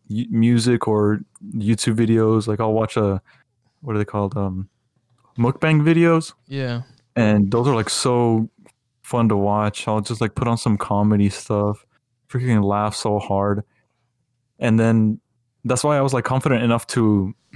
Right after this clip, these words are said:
Speaker 1: take the edible and go play Minecraft with, like, two, two of my friends.
Speaker 2: Yeah.
Speaker 1: Two of my, uh, YouTuber friends.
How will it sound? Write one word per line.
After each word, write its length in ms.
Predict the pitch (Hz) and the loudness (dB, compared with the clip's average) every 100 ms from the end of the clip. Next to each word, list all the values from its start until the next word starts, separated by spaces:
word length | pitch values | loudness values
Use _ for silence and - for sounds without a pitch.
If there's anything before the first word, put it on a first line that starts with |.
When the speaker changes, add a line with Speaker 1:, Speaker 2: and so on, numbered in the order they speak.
| - - | -20 -6
Speaker 1:
take 180 | 131 - | -4 0
the 80 | 117 | 0
edible 320 | 117 104 110 | 0 2 2
and 300 | 101 98 95 | 2 0 -2
go 200 | 110 104 | -2 0
play 200 | - 113 | 0 2
Minecraft 460 | 104 107 - 107 | 2 2 0 -2
with, 120 | 110 101 - | -4 -4 -4
like, 140 | 107 | -4
two, 340 | - 113 107 120 | -2 -2 0 -2
two 140 | 120 | 0
of 60 | 110 | 0
my 80 | |
friends. 360 | 101 110 107 101 _ _ _ _ _ | 0 0 0 -2 _ _ _ _ _
Speaker 2:
Yeah. 320 | 139 139 127 123 170 - | -10 -8 -8 -10 -12 -6
Speaker 1:
Two 120 | 123 | -2
of 40 | |
my, 180 | 117 117 | 0 0
uh, 240 | 117 107 104 | -2 -2 0
YouTuber 400 | 101 107 117 104 | 0 0 0 -2
friends. 280 | 104 101 | 0 -2